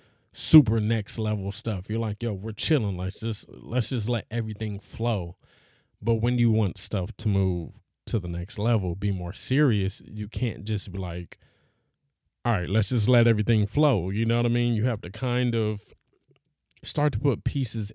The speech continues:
into place. And, um, looking at how my uncle's family is and everything, and I'm not saying, like, you know, I'm sure every family has problems or whatever, like, but me looking at them, it's like, "Oh, okay,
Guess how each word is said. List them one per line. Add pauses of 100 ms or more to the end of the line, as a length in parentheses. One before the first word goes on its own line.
into
place. (840)
And,
um, (520)
looking
at (520)
how
my
uncle's
family
is
and
everything,
and
I'm
not
saying,
like,
you
know, (1900)
I'm
sure
every
family
has
problems
or
whatever,
like,
but
me
looking
at
them,
it's
like,
"Oh,
okay,